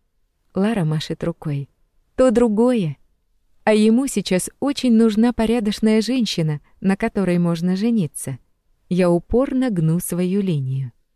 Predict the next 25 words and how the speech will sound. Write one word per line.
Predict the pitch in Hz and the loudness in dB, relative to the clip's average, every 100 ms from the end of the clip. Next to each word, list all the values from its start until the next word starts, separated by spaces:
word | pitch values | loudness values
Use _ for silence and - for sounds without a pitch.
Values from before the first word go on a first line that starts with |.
| _ _ _ - | _ _ _ -2
Логопед | 175 170 180 190 220 208 | 0 2 2 0 0 0
из | 185 160 | 0 0
детского | 175 214 - 170 175 | 0 0 -2 -2 -2
сада | - 269 233 165 - _ - | -2 -2 0 -2 -4 _ -4
подойдет | 254 269 240 262 | 0 2 2 -2
идеально. | 247 226 262 262 247 175 156 143 _ _ _ _ _ - | -2 0 0 0 0 -2 -4 -8 _ _ _ _ _ 2
Не | 196 180 | 4 4
беги | 185 151 196 | 2 2 -2
впереди | 262 - 160 156 156 | -2 -2 0 2 0
паровоза. | 156 151 160 143 127 123 117 _ _ - | 0 -2 -2 -4 -6 -8 -10 _ _ -6
Подруга | 240 220 220 202 | -4 -2 0 0
грозит | 190 202 196 208 | 0 -2 -2 -2
мне | 196 202 | -2 -2
пальчиком — | 220 269 - 185 - 156 - _ - | -4 -8 -8 -10 -6 -8 -10 _ -4
но | 214 226 | -2 0
при | 240 294 | 0 -2
этом | 339 208 190 | 0 0 2
игриво | 185 220 208 | 0 0 -2
улыбается. | 208 208 185 160 147 - - 135 _ _ _ _ _ _ - | -2 -2 -2 -4 -6 -12 -14 -14 _ _ _ _ _ _ -4
Давай | 156 160 156 | -2 0 0
наслаждаться | 147 143 147 147 139 151 - 151 | -2 -4 -4 -4 -2 -4 -2 -6
тем, | - 233 262 - _ _ | -2 -2 -2 -8 _ _
что | - - 262 | -12 -2 0
уже | 214 156 185 151 | 0 0 0 -2
имеем. | 127 127 120 120 | -4 -6 -8 -12